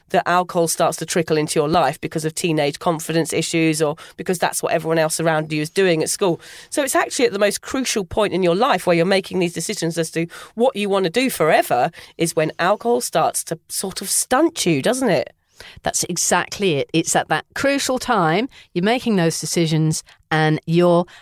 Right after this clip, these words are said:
Speaker 2: mind is completely not en-, on anything like that. It's on get down the pub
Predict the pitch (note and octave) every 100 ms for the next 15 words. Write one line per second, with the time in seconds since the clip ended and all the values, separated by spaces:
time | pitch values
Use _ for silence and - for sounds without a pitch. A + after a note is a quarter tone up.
0 | _ F#3 E3 D#3+ D#3+ E3 - F3 D#3+ -
1 | F#3+ F#3 D#3+ D#3 D#3+ D3 D#3+ - D3+ C#3+
2 | - G3+ G#3 C#3+ B2+ - C#3 - C3+ -
3 | A#2 - C3+ B2+ - _ _ _ _ _
4 | F3 - C#3 C#3 B2+ D3+ C3+